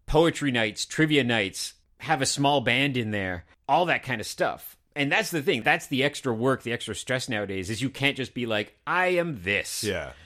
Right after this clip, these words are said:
Speaker 1: Comic stores, which I love, but I don't know, I don't think comic books are gonna go extinct. I think there's a good chance of, whether it's in five years or fifty years, paper comics are gonna go extinct, and you will just read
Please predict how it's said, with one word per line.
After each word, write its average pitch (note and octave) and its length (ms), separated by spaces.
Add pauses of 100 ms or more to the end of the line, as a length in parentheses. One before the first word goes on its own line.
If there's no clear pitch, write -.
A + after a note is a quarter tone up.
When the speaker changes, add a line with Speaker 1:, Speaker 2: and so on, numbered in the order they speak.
(280)
Speaker 1:
Comic G#3 320
stores, A#2+ 440
which A#2+ 460 (160)
I B2+ 140
love, A#2+ 540 (120)
but C#3 120
I C#3 100
don't D#3+ 220
know, F3+ 320 (260)
I D#3 120
don't G3 140
think F3+ 180
comic G#3+ 260
books C#3+ 200
are C#3 40
gonna A#2+ 180
go G#2 120
extinct. F#2+ 480 (320)
I A#2 120
think D3+ 240
there's D3 180
a B2 40
good B2 220
chance C3+ 380
of, A2 280
whether A#2+ 300
it's A2+ 140
in A2 120
five A2+ 360
years A#2 280
or G#2 120
fifty D3 380
years, G2+ 420 (300)
paper D#3 300
comics A2 420
are A2 40
gonna G2+ 200
go F#2+ 140
extinct, F#2+ 500 (400)
and G#2+ 340
you A#2 260
will A2+ 140
just A2 260
read A2+ 460